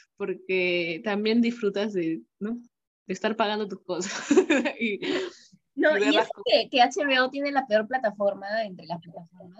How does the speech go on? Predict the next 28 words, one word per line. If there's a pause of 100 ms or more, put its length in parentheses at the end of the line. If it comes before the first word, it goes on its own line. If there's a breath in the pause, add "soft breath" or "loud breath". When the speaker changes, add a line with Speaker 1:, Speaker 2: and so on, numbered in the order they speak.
(120)
Speaker 2:
es
mala. (180)
Speaker 1:
Mano,
yo
creo
que
Disney
Plus,
sinceramente,
Disney
Plus (100)
no
hay
nada,
no
sé
por
qué
pagas
Speaker 2:
No,
Speaker 1:
Disney
Plus.
Speaker 2:
o
Speaker 1:
Siento
que
Speaker 2:
sea,
Speaker 1:
está
Speaker 2:
no,